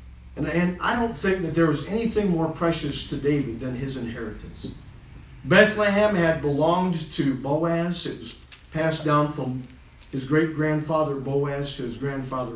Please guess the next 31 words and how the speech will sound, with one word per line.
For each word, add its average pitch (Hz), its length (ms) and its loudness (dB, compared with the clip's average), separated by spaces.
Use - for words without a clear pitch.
Obed. 131 480 -6
Passed 180 300 4
down 170 220 6
from 165 160 2
his 135 120 -2
grandfather 147 560 0
Obed 151 560 2
to 135 280 -2
his 143 240 0
father 131 520 0
Jesse. 131 560 0
You 135 80 -2
say, 170 180 8
"Well, 165 140 8
how? 190 440 4
Wh-, 175 240 -4
what 190 200 6
leads 185 260 6
you 170 120 4
to 165 120 6
believe 170 400 6
that, 143 220 0
that 143 140 -4
Bethlehem 160 440 6
was 147 120 4
such 156 200 4
a 151 60 2
precious - 540 0
possession 160 580 2
to 151 100 2
David?" 156 480 4